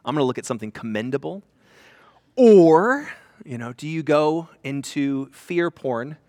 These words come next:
of news? And you gotta find out what's happening. By the way, have you ever affected anything with the news? Has knowing that information, has it ever actually contributed in something that you've done?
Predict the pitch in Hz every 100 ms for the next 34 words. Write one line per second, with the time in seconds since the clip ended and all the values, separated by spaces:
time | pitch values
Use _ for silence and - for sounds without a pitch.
0 | _ - 127 147 190 92 - - _ _
1 | _ _ _ _ - 110 113 143 147 -
2 | 135 127 117 120 - 107 107 92 _ _
3 | _ _ _ _ - - - 381 302 185
4 | 214 349 370 254 180 180 202 143 180 208
5 | 196 175 170 170 196 - _ _ _ _
6 | - 185 180 185 190 262 277 240 214 226
7 | 214 190 208 214 196 202 - 170 196 226
8 | - 156 180 - 220 208 202 202 180 190
9 | 185 190 190 160 202 196 170 127 143 214
10 | 262 254 233 262 311